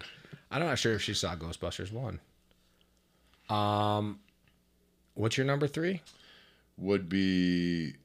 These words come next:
Speaker 2: um, which your three, my two would be
Speaker 1: Oh, you already said number. What was your number three?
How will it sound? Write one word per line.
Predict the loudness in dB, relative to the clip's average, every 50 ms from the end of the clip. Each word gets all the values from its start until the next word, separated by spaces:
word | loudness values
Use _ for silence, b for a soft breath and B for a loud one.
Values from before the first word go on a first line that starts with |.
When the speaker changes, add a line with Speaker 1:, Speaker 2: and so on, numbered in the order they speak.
| _ -4
Speaker 2:
um, | -2 -2 -2 -2 -2 -4 -4 -4 -4 -4 -4 -4 -6 -6 -6 -8 -10 -12 _ _ _ _ _ _ _ _ _ _ _ _ _ _ _ _ _ _ _ _ _ _ _ -6
which | -4 -4 -2 -4 -6 -10 -12 -14 -8
your | -4 -2 0 0 0
three, | -2 -2 -4 -4 -2 0 0 0
my | 2 2 2 2 2
two | -2 -4 -6 -4 -2 -2 0 0 -2 -2
would | -2 -4 -6 -6
be | -4 -4 -4 -2 -4 -4 -4 -6 -8 -10 -12 _ -6 0
Speaker 1:
Oh, | 4 6 8
you | 8 10 10
already | 8 8 6
said | 4 4 2 2
number. | 2 0 0
What | 0 0
was | 0
your | 0 0
number | 0 0 -2 -2
three? | -4 -4 -4 -4 -4 -6